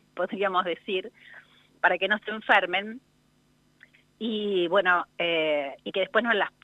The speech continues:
no, no las puedan vender, ¿no? Entonces, eh, la idea es que las personas encierren a sus animales y que no los tengan, digamos, con la posibilidad de que se contacten con, con otras aves,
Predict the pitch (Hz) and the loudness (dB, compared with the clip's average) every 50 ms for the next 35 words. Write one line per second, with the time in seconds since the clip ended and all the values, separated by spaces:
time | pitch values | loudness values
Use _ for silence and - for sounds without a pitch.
0 | _ - 170 170 170 175 175 170 170 175 180 180 175 _ - 202 190 180 170 160 | _ -14 -10 -6 -6 -4 -4 -6 -6 -4 -4 -4 -4 _ -2 0 0 0 -2 -4
1 | 160 160 165 156 143 131 - - 135 151 202 247 254 240 - - 180 - 214 208 | -8 -8 -8 -10 -10 -12 -12 -12 -8 -4 -4 -4 -4 -6 -12 -14 -10 -6 -6 -6
2 | 208 196 - 220 214 208 202 190 - _ _ _ _ - _ _ - - _ _ | -6 -8 -6 -2 -2 -2 -2 -2 -6 _ _ _ _ -20 _ _ -20 -20 _ _
3 | _ _ _ _ _ - - 208 208 202 196 190 190 185 180 180 170 165 165 160 | _ _ _ _ _ -2 2 4 4 4 4 4 4 4 4 2 2 0 0 -2
4 | 147 147 143 - _ _ _ _ _ _ - 196 208 214 214 226 247 269 269 247 | -6 -8 -12 -16 _ _ _ _ _ _ -4 -2 0 0 0 0 2 4 4 4
5 | 226 220 - - - 214 202 202 208 214 214 - _ _ - 175 185 - - - | 4 2 0 -4 -4 -2 -2 0 -2 -2 -4 -8 _ _ -10 -8 -8 -8 -4 -4
6 | 185 180 - - 214 220 214 208 220 196 196 190 - - 226 214 208 208 190 170 | -4 -4 -2 -4 -4 -4 -4 -6 -6 -10 -10 -10 -4 -2 0 0 2 0 -2 -4
7 | 160 - 185 165 - 190 190 202 220 226 220 214 226 240 269 294 - _ - _ | -8 -8 -10 -8 -6 -6 -6 -4 0 0 0 0 0 -2 -4 -4 -10 _ -20 _
8 | _ _ _ _ _ _ _ _ _ _ _ _ _ _ - 196 - - 202 196 | _ _ _ _ _ _ _ _ _ _ _ _ _ _ -14 -8 -4 -4 -2 0
9 | 202 208 202 - - 214 196 196 202 202 196 185 175 175 175 180 190 196 196 196 | 0 0 -2 -4 -4 -6 -6 -4 -4 -6 -6 -4 -2 -2 -2 0 0 -2 -2 -4
10 | _ - _ - - 185 180 185 185 - 180 175 - - 185 180 180 190 196 202 | _ -20 _ -2 0 2 2 2 2 0 -2 -2 -2 -4 -4 0 2 4 4 4
11 | 196 - - - - 180 160 - 170 170 170 - 196 185 - - - 185 185 160 | 4 2 -2 -8 -8 -6 -4 -2 -4 -4 0 2 2 2 2 0 -6 -6 -4 -2
12 | 180 175 185 196 202 196 190 - 175 165 165 165 170 - - 175 170 160 160 151 | -2 -2 -2 -2 -6 -12 -6 -2 -2 -2 0 -2 -4 -4 0 2 2 2 2 0
13 | - - - - _ - 175 175 175 180 165 | -4 -8 -20 -18 _ -6 -4 -4 -2 -4 -6